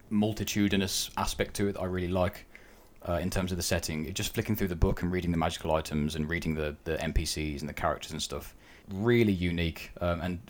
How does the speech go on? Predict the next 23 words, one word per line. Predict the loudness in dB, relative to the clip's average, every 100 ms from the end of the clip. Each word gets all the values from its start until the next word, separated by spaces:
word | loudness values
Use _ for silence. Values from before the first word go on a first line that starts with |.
| -6
for | -2
the |
sake | 2 0 0
of |
this | 0 0
episode, | 2 2 2 2
I |
won't | 2 2 -4 -6
spend | 6 8 8
a |
lot | 4 2
of |
time | 2 2
getting | 2 0
into | 0 2
it | 2
now, | 2 2
maybe | 0 0
on | 0
a |
future | 2 0 0
episode, | -2 -2 -2 -2
but | 0 -2